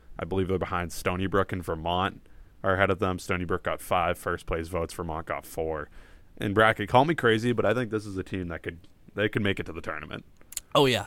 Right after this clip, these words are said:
Speaker 2: This is a dangerous team. They
Speaker 1: I
Speaker 2: have built something here.
Speaker 1: And, uh, when I talked to Harrion last week, I, I even said this. I was like, "It feels like you've kind of been building towards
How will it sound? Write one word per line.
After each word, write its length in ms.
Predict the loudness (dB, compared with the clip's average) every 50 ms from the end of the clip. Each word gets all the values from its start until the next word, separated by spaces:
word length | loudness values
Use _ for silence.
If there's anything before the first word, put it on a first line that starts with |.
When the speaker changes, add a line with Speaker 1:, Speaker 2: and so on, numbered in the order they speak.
| -2 -2
Speaker 2:
This 160 | -2 0 0
is 60 | 2
a 60 | 4
dangerous 460 | 4 4 4 2 0 -4 -6 -6 2
team. 320 | 4 4 4 4 0 -4 -6 -6 -8 -10 -2 2
They 80 | 2
Speaker 1:
I 40 | 4
Speaker 2:
have 340 | 4 2 0 -4 -8 -14 -18 -20 _ -20 -20 -20 -18 -4 0 2
built 240 | 2 2 0 -2
something 360 | -4 -6 -6 -6 -6 -6 -8 -6
here. 300 | -8 -6 -4 -4 -4 -4 -2 0
Speaker 1:
And, 320 | 2 4 4 2 0 -2 -2
uh, 140 | -2 0 2
when 140 | 4 4
I 60 | 4 4
talked 240 | 4 2 2 2 0
to 80 | 0
Harrion 560 | 2 4 4 6 6 4 4 2 0 -2 -4 -2
last 400 | 2 4 4 4 4 2 0 -4
week, 360 | -2 0 0 0 0 -2 -4 -2
I, 240 | 0 2 2 2 2
I 100 | 4 4
even 200 | 6 6 4 4
said 200 | 4 4 4 4
this. 140 | 2 -2 -4
I 60 | -4
was 80 | -4 -4
like, 100 | -4 -6
"It 80 | -6
feels 240 | -2 0 0 2 4
like 140 | 4 2 4
you've 140 | 2 2 2
kind 180 | 2 2 2
of 80 | 2 0
been 220 | -2 -4 -6 -8
building 500 | -10 -4 -2 0 0 0 0 -2 -4 -4
towards 440 | -2 -2 0 0 -2 -4 -8 -10 -10